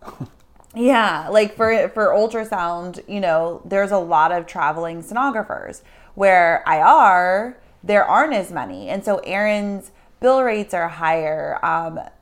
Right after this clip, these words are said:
Speaker 2: places are willing to work with him more because there aren't as many, where sonographers are kinda like a dime a dozen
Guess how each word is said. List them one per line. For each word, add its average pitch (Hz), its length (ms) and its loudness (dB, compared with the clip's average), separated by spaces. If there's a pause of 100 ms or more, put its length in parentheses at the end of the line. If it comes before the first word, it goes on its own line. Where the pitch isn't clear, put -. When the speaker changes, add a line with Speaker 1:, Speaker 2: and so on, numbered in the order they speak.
(360)
Speaker 2:
places 220 400 -6
are 196 140 2
willing 202 320 -4
to 208 100 -6
work 233 500 0
with 202 200 -6
him 170 240 -6
more 160 240 -6
because 190 380 -4 (340)
there 208 280 2
aren't 208 360 0
as 185 360 -2
many, 175 680 -4 (120)
where 170 720 -2
sonographers 226 600 -2
are 185 80 -2
kinda 180 220 -4
like 175 180 -4
a - 40 -4
dime 156 280 -6
a - 40 -10
dozen 156 600 -6